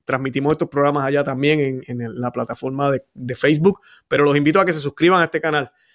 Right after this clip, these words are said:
Igual que pasa con Conoce, Ama y Vive tu Fe, más o menos un sesenta por ciento de este canal solo está en YouTube. En Conoce, Ama y Vive tu Fe, que es el otro canal de YouTube que les invito a que se suscriban, Conoce, Ama y Vive tu Fe, es el canal grande de nuestro. Eh, lo mismo, el noventa por ciento del contenido está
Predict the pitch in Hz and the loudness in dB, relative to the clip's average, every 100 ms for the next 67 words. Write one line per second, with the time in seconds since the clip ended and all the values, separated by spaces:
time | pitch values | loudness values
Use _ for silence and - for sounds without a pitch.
0 | _ 143 139 170 202 175 185 180 180 165 | _ 2 6 6 6 4 2 2 2 2
1 | 165 175 160 165 160 160 156 143 170 180 | 2 0 0 0 2 2 0 2 4 4
2 | 180 131 131 147 156 156 151 151 - - | 0 -4 -2 2 4 4 4 0 -2 -4
3 | 127 143 147 156 151 156 147 143 143 143 | 0 2 2 0 0 -2 -2 0 0 0
4 | 143 143 147 147 _ _ - 151 147 143 | 0 2 2 0 _ _ 0 4 4 2
5 | 139 139 143 - 190 170 _ - 135 120 | -2 -2 -2 2 2 2 _ -8 -6 -2
6 | 139 143 143 165 165 165 147 160 151 156 | 0 2 2 2 2 0 0 0 0 0
7 | 170 135 139 147 156 147 151 147 143 160 | 0 2 2 2 2 2 2 2 2 2
8 | 151 127 123 127 143 - - - 135 143 | 0 0 -4 -4 -4 -6 -8 -4 0 0
9 | 196 - 131 123 - 139 143 135 139 143 | 0 -4 -6 -4 -2 0 0 2 0 2
10 | 170 160 135 139 147 156 147 135 135 127 | 0 0 2 0 2 0 0 -4 -10 -14
11 | - 143 151 _ _ _ _ - 143 143 | -12 -10 -10 _ _ _ _ 0 2 2
12 | 139 127 - _ _ _ _ _ _ _ | 0 -4 -10 _ _ _ _ _ _ _
13 | _ - 156 143 170 147 123 131 139 165 | _ 0 4 6 6 2 -2 -2 2 4
14 | 175 175 175 165 165 156 151 135 139 151 | 4 2 2 0 -2 2 0 2 0 0
15 | 147 147 175 160 - 139 139 | 0 4 4 2 0 -2 -4